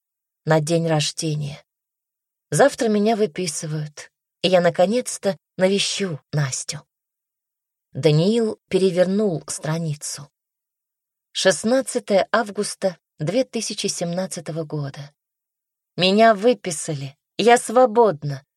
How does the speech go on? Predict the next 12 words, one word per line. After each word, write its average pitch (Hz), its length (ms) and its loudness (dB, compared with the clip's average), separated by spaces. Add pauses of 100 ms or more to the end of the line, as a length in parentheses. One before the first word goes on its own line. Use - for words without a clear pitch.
(300)
Первым 196 420 4
делом 220 400 4 (120)
я 202 140 4
навестила 233 520 0
Настю. 160 520 -2 (540)
Как 214 200 4
ни 202 120 2
странно, 202 540 2
но 170 240 0
она 202 300 0
чувствует 196 500 -2
себя 190 300 2